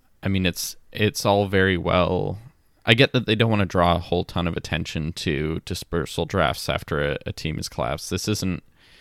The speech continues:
something they want to market or make a big deal of because it, it highlights the failure of teams. But it's something where, you know, there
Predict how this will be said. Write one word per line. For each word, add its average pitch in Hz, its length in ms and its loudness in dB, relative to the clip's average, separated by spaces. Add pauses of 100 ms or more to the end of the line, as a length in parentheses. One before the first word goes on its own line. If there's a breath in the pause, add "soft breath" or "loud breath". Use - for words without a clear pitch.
(320 soft breath)
something 95 400 2
they 85 120 4
want 82 260 2
to - 80 -4
market 78 520 0
or 90 60 -4
make 82 220 0
a - 40 -14
big 78 200 -2
deal 76 240 0
of 73 180 -2
because - 340 -4
it, 69 220 -2 (160)
it - 100 -8 (180)
highlights 80 420 -4
the - 80 -12
failure 73 500 0
of 85 140 -6
teams. 85 560 0 (760 loud breath)
But 107 160 4
it's - 280 2
something 101 520 -2
where, 82 720 0 (840)
you 101 120 -6
know, 92 240 -6 (840)
there 101 320 4